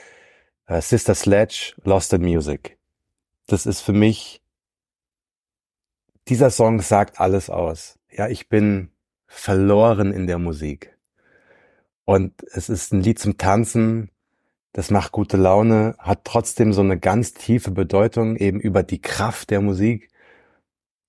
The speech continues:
Und ich liebe ja sowieso diese siebziger Jahre Disco-Zeit.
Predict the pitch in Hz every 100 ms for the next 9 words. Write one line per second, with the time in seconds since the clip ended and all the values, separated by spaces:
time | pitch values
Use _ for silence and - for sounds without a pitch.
0 | _ - 98 98 98 95 - - _ _
1 | _ _ - - 110 107 101 98 98 98
2 | 107 98 92 92 90 - - 104 - 95
3 | 92 92 98 95 107 - 101 87 95 87
4 | 85 -